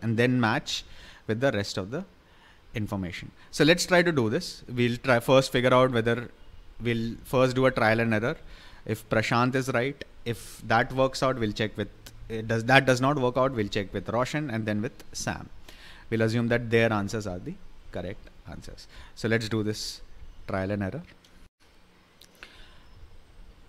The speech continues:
Okay, so we know Kadir and Taran got the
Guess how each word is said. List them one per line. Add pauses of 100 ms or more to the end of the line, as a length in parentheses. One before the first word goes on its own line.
(320)
Okay, (140)
so (520)
we
know (600)
Kadir
and
Taran (320)
got
the